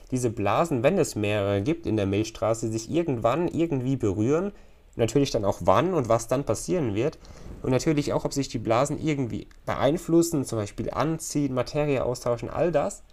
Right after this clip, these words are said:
Und letztendlich auch, ob diese Blasen wichtig überhaupt für die Entstehung von Sternen sind und wenn ja, wie wichtig sie tatsächlich sind.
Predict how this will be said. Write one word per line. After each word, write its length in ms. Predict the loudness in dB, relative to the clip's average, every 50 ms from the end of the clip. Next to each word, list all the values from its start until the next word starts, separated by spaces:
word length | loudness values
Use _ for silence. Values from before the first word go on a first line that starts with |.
| -20 -20 -20 -20 -20 _ -20 -20 -14 -2 2
Und 280 | 2 2 2 0 -4 0
letztendlich 720 | 4 6 6 6 4 2 -2 -2 0 0 -2 -4 -4 0
auch, 300 | 2 4 4 4 2 0
ob 180 | 0 0 -2 -2
diese 240 | -2 -2 0 0 -2
Blasen 600 | 0 2 2 4 4 4 4 2 0 -2 -4 -4 -8 -14 -20 _ _ -10 -2
wichtig 480 | 2 2 2 4 4 4 4 4 2 -2 -12 -16 -4
überhaupt 460 | -2 2 2 4 4 4 4 2 2
für 140 | 0 -2 0
die 80 | 0 0
Entstehung 500 | -2 -4 -6 -4 -2 0 0 0 0 -2
von 160 | -2 -4 -4
Sternen 340 | -4 -4 -2 -2 0 0 0
sind 160 | -2 -2 -2
und 280 | -2 -4 -4 -4 -2 0
wenn 180 | 0 2 2
ja, 320 | 2 2 2 2 2 0 -2 -6 -8 -6
wie 400 | -4 -2 0 0 2 2 2 2
wichtig 500 | 0 0 6 10 10 10 10 6 -2 -10 -10
sie 180 | -6 -6 0
tatsächlich 580 | 2 2 2 2 2 -2 0 2 2 2 2 0
sind. 300 | -6 -10 -10 -12 -16